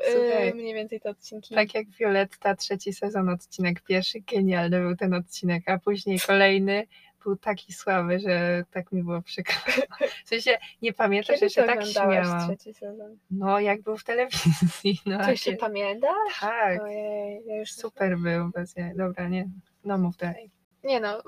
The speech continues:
Speaker 2: będę to oglądać, tak.
Speaker 1: Y, ja sobie słuchałam, w piątek wyszła nowa płyta Jeremiego Zuckera i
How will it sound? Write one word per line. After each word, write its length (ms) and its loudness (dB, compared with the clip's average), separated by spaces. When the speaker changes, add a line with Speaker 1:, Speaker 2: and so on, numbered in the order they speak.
Speaker 2:
będę 240 2
to 180 2
oglądać, 440 -6
tak. 340 -20
Speaker 1:
Y, 500 2
ja 100 0
sobie 320 2
słuchałam, 680 6
w 40 -6
piątek 460 6
wyszła 480 4
nowa 240 6
płyta 420 0
Jeremiego 480 2
Zuckera 720 2
i 360 4